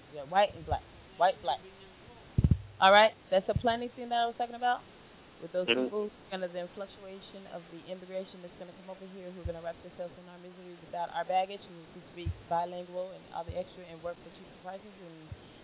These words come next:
Speaker 1: not cry about, you know, the sun being too hot. The case is,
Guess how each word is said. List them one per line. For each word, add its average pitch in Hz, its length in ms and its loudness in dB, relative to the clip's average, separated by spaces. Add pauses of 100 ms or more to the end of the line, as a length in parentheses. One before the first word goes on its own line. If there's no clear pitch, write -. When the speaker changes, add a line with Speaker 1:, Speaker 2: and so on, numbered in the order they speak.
(120)
Speaker 1:
not 170 220 -4
cry 170 180 6
about, 165 380 2
you 170 80 -14
know, 143 100 -16 (400)
the 151 140 -10
sun 175 160 0
being 170 160 -4
too 170 100 -4
hot. 185 140 4 (580)
The 175 60 -2
case 208 320 4
is, 147 160 -2